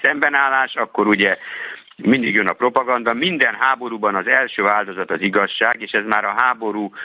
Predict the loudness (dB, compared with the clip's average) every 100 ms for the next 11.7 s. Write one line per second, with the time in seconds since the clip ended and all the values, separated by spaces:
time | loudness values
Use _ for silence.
0 | -12 -12 -14 -16 _ -10 -2 0 0 0
1 | -2 -2 -4 -2 -2 0 0 0 2 0
2 | 2 0 2 2 2 2 0 -2 -6 -6
3 | -2 0 0 0 0 0 -2 -14 -8 -4
4 | -4 -8 -6 0 2 2 0 -2 2 4
5 | 2 0 -6 -14 -14 -14 0 2 4 2
6 | -4 -2 2 2 2 2 2 2 2 4
7 | 4 2 2 2 2 0 0 0 0 -2
8 | 0 0 2 2 0 2 2 2 0 0
9 | 2 2 2 0 0 0 2 0 0 0
10 | 0 -6 -8 -2 0 2 2 4 2 2
11 | 0 0 -2 0 2 2 -2